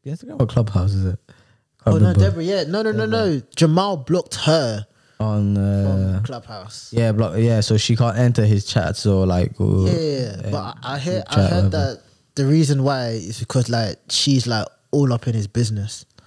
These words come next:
Speaker 1: Yeah, yeah, yeah, like,
Speaker 2: Like, wanting to know what he's doing all the time. And she's, she's angry that most of his clients are females. But if you got an issue with it, get him male clients.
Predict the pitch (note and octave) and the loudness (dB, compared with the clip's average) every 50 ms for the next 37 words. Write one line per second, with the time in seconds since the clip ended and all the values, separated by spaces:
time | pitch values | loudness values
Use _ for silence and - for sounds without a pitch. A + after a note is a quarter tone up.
0 | _ _ - C3+ E3+ F#3+ C#3+ B2+ B2+ B2+ A#2+ A2+ A2 A2 A2+ A2 A2+ A2 A2 G#2+ | _ _ -4 0 2 2 4 4 4 4 4 4 4 4 4 4 2 2 2 0
1 | C3 C3 D3+ D#3 - - D#3 D3 D3 C#3 C#3+ C#3+ C3+ C3+ C3 C3 C3 B2 A2+ - | 0 -2 -4 -4 -4 -6 -8 -6 -6 -6 -4 -4 -4 -4 -4 -4 -4 -4 -2 0
2 | C#3+ C3+ C3 B2+ - B2 C#3 C#3 C3+ C3+ C3 B2 - C#3 C#3 C3+ B2 A2+ G#2 F2 | 2 2 2 2 2 2 2 2 2 2 0 0 0 0 0 0 0 -2 -4 -4
3 | A2 C3+ C3 B2 - - - D#3+ D3+ C#3 - - - - - F3 D3+ - - D#3 | -6 -6 -4 -4 -4 -2 0 0 0 0 -2 -6 -12 -10 -8 -6 -6 -6 -6 -6
4 | F3 F#3 F3+ D#3 D#3 D#3+ D3+ C#3+ D3 C#3+ C#3 C3+ C3+ - - _ _ _ _ _ | -6 -6 -4 -4 -4 -4 -4 -4 -4 -4 -4 -6 -8 -10 -14 _ _ _ _ _
5 | _ _ _ _ _ _ _ _ _ - A#2+ B2+ C3+ D3 C#3 - - B2+ - C3+ | _ _ _ _ _ _ _ _ _ -14 -2 2 4 4 4 6 4 4 4 4
6 | - - - - C3 A#2+ C3+ B2+ A#2+ A2+ G#2 - - - - - G#2 G#2 - - | 2 2 2 2 4 4 6 6 4 4 2 0 -4 -6 -4 -4 -4 -4 -2 0
7 | C3 B2+ B2 A2+ A2 E2+ E2 F2 G2+ G#2+ - - - - _ _ _ _ _ _ | 0 0 2 0 -2 -4 -6 -8 -8 -8 -10 -12 -16 -20 _ _ _ _ _ _
8 | - _ _ _ _ _ _ _ _ _ _ _ _ _ _ - B2 B2 B2+ A#2+ | -20 _ _ _ _ _ _ _ _ _ _ _ _ _ _ -8 -2 0 0 0
9 | A2+ - - _ _ _ _ _ _ _ _ _ - - D3 - D#3+ D#3 - F3 | -2 -4 -8 _ _ _ _ _ _ _ _ _ -4 -2 -2 -2 0 2 2 2
10 | D#3+ D3 - - E3+ - - C3+ B2 A2+ G#2+ G2+ G#2+ A2 G#2+ - - _ _ _ | 2 2 0 -2 -2 -2 -2 -2 -4 -6 -6 -4 -4 -4 -4 -4 -6 _ _ _
11 | _ _ _ _ _ - A2+ G#2+ - - - C#3+ C3+ - - - D3 C3 B2 B2 | _ _ _ _ _ -20 -20 -16 -10 -8 -8 -6 -6 -6 -4 -4 -2 -2 -2 -2
12 | A2+ A#2+ D3 D3 - B3 B3+ C#4+ A3 C3 G2+ - - - - - - - | -2 -2 -4 -4 -2 -2 -2 -2 -2 -4 -6 -8 -8 -8 -8 -8 -10 -14